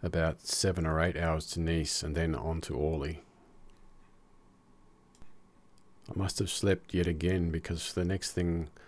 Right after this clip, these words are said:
I was aware of was the voice of the first officer announcing that we were starting the descent into the U A E. I felt sick and disoriented. I was glad the people next to me remained asleep.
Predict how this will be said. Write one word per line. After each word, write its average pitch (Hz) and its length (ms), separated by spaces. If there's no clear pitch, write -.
I 80 80
was 82 200
aware 82 300
of 76 140
was 82 180
the 80 60
voice 82 340
of - 80
the 82 100
first - 360
officer 82 360
announcing 80 400
that 73 140
we 82 80
were 78 80
starting 80 340
the 85 80
descent 78 440
into 78 180
the 80 120
U 82 200
A 78 100
E. 80 380
I - 80
felt 101 300
sick - 540
and 85 160
disoriented. 82 680
I 87 40
was 85 120
glad 92 300
the 90 80
people 90 260
next 82 280
to - 40
me 80 100
remained 80 420
asleep. 80 440